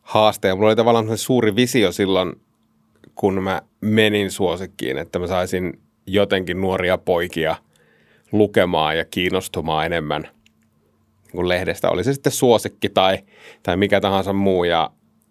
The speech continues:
ja kyllä se osoittautui vaikeaksi ja, ja lopulta sitten aika mahdottomaksi tehtäväksi. Että, et, et vaikka Suosikki oli semmoinen, niin kuin,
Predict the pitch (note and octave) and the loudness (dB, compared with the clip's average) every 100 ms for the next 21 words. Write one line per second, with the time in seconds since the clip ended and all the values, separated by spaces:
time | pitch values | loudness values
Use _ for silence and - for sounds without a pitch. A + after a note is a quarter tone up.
0 | _ _ G#2 - G#2+ - G#2+ A#2+ A2+ B2 | _ _ -18 -14 -10 -4 -2 2 2 0
1 | A#2 A2+ G#2 G2 F#2+ G#2+ F#2+ E2+ D2+ D#2+ | 0 2 2 0 2 4 2 0 -2 -2
2 | G#2 D#2 - - C2+ E2+ F2+ F#2 E2 F#2+ | -2 -2 -4 -8 -6 -4 -4 -4 -6 -2
3 | F#2+ F#2 F#2+ F#2 F#2 - E2+ F2 - C#2 | -2 0 -2 -2 -4 -4 -4 -6 -6 -6
4 | - D2 - - - - - - - - | -4 -6 -6 -8 -8 -8 -8 -16 -20 -20
5 | - _ _ _ _ - - D#2+ - - | -20 _ _ _ _ -18 -10 -10 -8 -8
6 | E2 E2+ A#2 G2+ G2 - G#2 G2+ G2 F#2+ | -6 -2 0 0 0 -2 0 0 -2 -2
7 | F#2+ F#2 - _ _ _ _ _ _ _ | -2 -4 -8 _ _ _ _ _ _ _
8 | _ F#2 E2+ F2 | _ -12 -8 -8